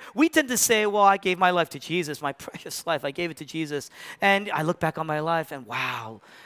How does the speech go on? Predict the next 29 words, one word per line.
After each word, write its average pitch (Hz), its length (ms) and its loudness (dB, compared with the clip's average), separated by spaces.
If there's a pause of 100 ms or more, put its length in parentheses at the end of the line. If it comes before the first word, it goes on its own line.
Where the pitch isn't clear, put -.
(140)
I 175 80 4
realize 208 420 2
Jesus 262 380 -4
has 220 120 -2
been 175 180 0
there 196 160 2
for 202 120 -6
me 196 220 0
all 170 400 4
along. 233 480 2 (320)
And 233 120 4
he 247 60 -4
hears 202 340 0
me 214 100 -2
even 240 340 -2
now. 262 420 2 (160)
And 226 120 4
he's 311 140 4
gonna 233 160 2
be 240 140 2
there. 247 320 6
He's, 277 180 0 (120)
he's 277 200 2
gonna 262 160 2
be 254 220 4
there 294 180 6
for 302 340 4
me 311 140 4
forever. 311 680 2